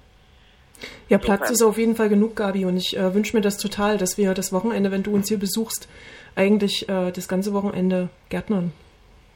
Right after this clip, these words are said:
Speaker 2: Naja, gut, ich habe ja nur einen Tag, nicht das Wochenende,
Speaker 1: <laughs>
Speaker 2: ähm, aber wir, wir, wir gärtnern dann und wir pflanzen und ich mache ein bisschen Doku und,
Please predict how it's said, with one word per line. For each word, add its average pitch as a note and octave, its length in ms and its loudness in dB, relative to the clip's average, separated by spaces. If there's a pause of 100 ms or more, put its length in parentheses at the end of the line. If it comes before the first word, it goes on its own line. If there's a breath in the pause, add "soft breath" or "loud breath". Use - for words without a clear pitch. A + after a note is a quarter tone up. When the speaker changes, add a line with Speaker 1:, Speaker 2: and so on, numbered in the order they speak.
(380 loud breath)
Speaker 2:
Naja, G3+ 240 4
gut, A3 240 -2
ich - 100 -8
habe A3 140 2
ja A3 60 -2
nur F#3 100 4
einen D#3+ 180 2
Tag, D3+ 240 0 (180)
nicht F3+ 160 -4
das D3 360 4
Wochenende, G3 880 4
Speaker 1:
<laughs> - 20 -8
Speaker 2:
ähm, E3+ 80 -8
aber D#3+ 300 2
wir, E3+ 200 0
wir, D#3+ 160 -2
wir D#3+ 100 0
gärtnern F#3+ 420 2
dann G3 200 2
und F3 140 -2
wir E3 120 2
pflanzen F#3+ 560 -4
und E3+ 120 -2
ich E3 100 -10
mache E3 140 0
ein F3 80 -12
bisschen E3 360 -10
Doku F#3+ 500 0
und, E3 520 0